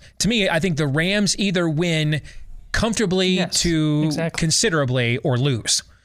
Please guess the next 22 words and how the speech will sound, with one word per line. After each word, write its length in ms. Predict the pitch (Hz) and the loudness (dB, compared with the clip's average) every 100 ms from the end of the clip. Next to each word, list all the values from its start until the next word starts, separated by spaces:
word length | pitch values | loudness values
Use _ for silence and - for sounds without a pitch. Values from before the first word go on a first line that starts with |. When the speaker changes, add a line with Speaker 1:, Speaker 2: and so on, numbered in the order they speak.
| _ _ | _ _
Speaker 1:
is 160 | 135 123 | -4 0
what 120 | 127 | 0
I 100 | 113 | 0
think. 320 | - 78 - - - | -2 -6 -6 -8 -2
Like, 120 | 139 | 0
I 80 | 185 | 2
don't 180 | 185 | 0
think 200 | 185 165 | 0 -2
this 180 | 156 - | 0 0
is 160 | 156 139 | 0 0
a 140 | 139 | 0
Matthew 380 | 131 135 143 143 | 2 0 0 0
Stafford 500 | - 147 143 131 120 | 0 0 0 -2 0
comeback 400 | 143 131 120 123 | 0 0 0 -2
at 80 | 117 | -2
the 160 | 120 | 0
end. 120 | 107 113 | 0 0
I 60 | |
think 140 | 120 120 | 0 -2
it's 120 | - | -2
Joe 160 | 131 | -2
Burrow 460 | 117 175 180 131 | 0 2 2 2